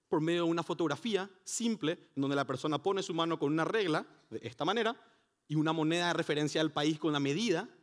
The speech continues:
nosotros pedíamos toda la información para que esa persona pueda empezar a generar su di-, su dispositivo. Esto sucede acá,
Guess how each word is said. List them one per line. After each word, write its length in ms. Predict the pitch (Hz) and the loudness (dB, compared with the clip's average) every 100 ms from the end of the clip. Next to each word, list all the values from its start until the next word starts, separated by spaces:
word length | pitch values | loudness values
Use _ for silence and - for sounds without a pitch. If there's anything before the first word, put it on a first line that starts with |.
| _ _ | _ _
nosotros 340 | 156 143 196 202 | -6 -2 -4 -2
pedíamos 320 | 185 190 - | -2 -2 -2
toda 140 | 196 | -2
la 80 | 202 | 0
información 480 | 202 208 180 180 170 | 0 0 0 -2 0
para 120 | 185 | -2
que 100 | 165 | 0
esa 180 | 151 175 | 0 0
persona 440 | 160 147 175 202 226 _ _ _ | -2 0 -2 -2 -8 _ _ _
pueda 180 | - 165 | 0 0
empezar 360 | 175 151 - 180 | 0 -2 0 -2
a 60 | |
generar 340 | - 175 143 143 | 0 0 0 -2
su 160 | 160 | -2
di-, 160 | 143 135 | -4 -4
su 160 | - 143 | -4 -4
dispositivo. 520 | 127 170 196 202 107 - _ | -2 -6 0 -2 -2 -12 _
Esto 180 | 139 160 | -2 -2
sucede 280 | 131 - 113 | -2 -2 -2
acá, 380 | - 156 254 | -2 -4 -4